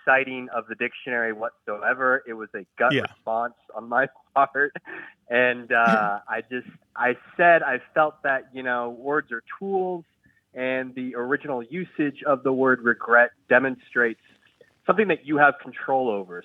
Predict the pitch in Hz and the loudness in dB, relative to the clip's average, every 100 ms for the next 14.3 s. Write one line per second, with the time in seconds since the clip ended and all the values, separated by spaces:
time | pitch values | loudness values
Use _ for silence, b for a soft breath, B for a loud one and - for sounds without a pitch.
0 | - 131 147 135 123 117 123 117 117 - | -12 -12 -8 -8 -8 0 2 2 0 -4
1 | - 135 131 120 104 101 98 98 - 87 | -2 0 0 -2 -8 -10 -10 -10 -10 -8
2 | 87 B B B B B 123 117 117 139 | -8 B B B B B 0 2 4 4
3 | 135 131 131 120 - _ _ 151 143 131 | 2 2 2 2 0 _ _ -8 -2 -2
4 | 120 147 131 117 120 117 113 104 117 110 | -2 -6 -6 -4 -4 -4 -6 -4 -4 -2
5 | 107 - - 98 104 98 98 98 160 180 | -4 -8 -14 -10 0 4 4 6 6 6
6 | 156 127 160 - 196 190 185 170 - - | 6 4 4 2 -4 -2 -4 -6 -10 -20
7 | - - 262 185 98 - _ _ _ _ | -20 -4 4 4 4 0 _ _ _ _
8 | _ 185 - 170 202 190 143 156 156 151 | _ -18 -2 2 4 4 4 4 4 4
9 | 143 143 - - _ 123 113 104 - b | 2 -2 -2 -18 _ -4 -4 -6 -14 b
10 | b b - 165 165 151 101 95 82 92 | b b -2 0 -2 -2 -6 -10 -14 -20
11 | b b b b 107 107 104 101 101 120 | b b b b 6 8 6 0 -6 -12
12 | 123 113 113 120 127 127 147 156 139 135 | -10 -10 -8 -6 -4 -2 -2 -2 -4 -4
13 | 123 139 139 - b b - 117 113 107 | 2 4 4 0 b b -8 -4 -2 -2
14 | 101 92 90 | -4 -10 -18